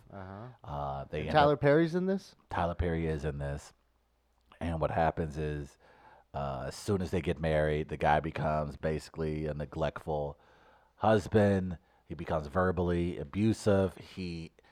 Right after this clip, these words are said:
Speaker 2: ends up getting her fired because he goes to her job. She works at a bank, and gets all these customer identifications and starts stealing their money, and the job thinks it's her, and she's fired, and anyway,
Speaker 1: This
Speaker 2: he
Speaker 1: sounds intense.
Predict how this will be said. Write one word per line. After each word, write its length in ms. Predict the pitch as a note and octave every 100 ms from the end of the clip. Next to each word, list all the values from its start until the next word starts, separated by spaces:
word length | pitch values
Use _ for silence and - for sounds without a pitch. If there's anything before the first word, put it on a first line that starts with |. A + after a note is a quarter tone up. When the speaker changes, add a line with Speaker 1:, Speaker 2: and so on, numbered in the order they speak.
| _ -
Speaker 2:
ends 180 | G2+ G2+
up 120 | E2
getting 180 | G2 F2+
her 160 | F2
fired 680 | - - G#2 G#2 G2+ G2+ -
because 420 | F2+ - F2 D#2
he 420 | - F#2 E2+ D#2+ D2+ - _
goes 240 | - F#2 F2+
to 100 | F#2+
her 140 | E2+
job. 640 | D2+ F#2+ F#2 F#2 F#2 F#2 - -
She 80 | F#2
works 280 | F2 E2+
at 80 | F2+
a 20 | D#2
bank, 500 | G#2+ G#2+ G#2 F#2+ - - - -
and 240 | F2 D#2+
gets 240 | F2 E2+ -
all 300 | F2 F2 E2+
these 340 | F2 E2 D2+
customer 420 | - G#2+ - G2
identifications 1160 | F#2 F2 G2 F#2 - F#2 A2+ A2+ A#2 G#2 G#2 F#2
and 200 | E2+ D#2+
starts 320 | - G2+ F2
stealing 300 | - G#2 F#2+
their 140 | F2 D#2+
money, 540 | B2 C#3 C3 B2 A#2 - - -
and 140 | D#2 D#2+
the 80 |
job 380 | D2+ G#2 G2+ F#2+
thinks 220 | G2 F2
it's 140 | E2+ -
her, 480 | - C3 B2+ B2 A2+
and 140 | F2
she's 240 | D#2+ D#2 -
fired, 720 | C#3 C#3+ C3+ C3+ B2+ B2 B2
and 320 | G2+ D#2+ D2+ D2 _ _ - - -
anyway, 500 | C3 A#2+ G#3 F#3+ F#3
Speaker 1:
This 100 | F3
Speaker 2:
he 40 |
Speaker 1:
sounds 220 | C#4+ C4
intense. 540 | F#3+ C#3+ B3 D#4+ C4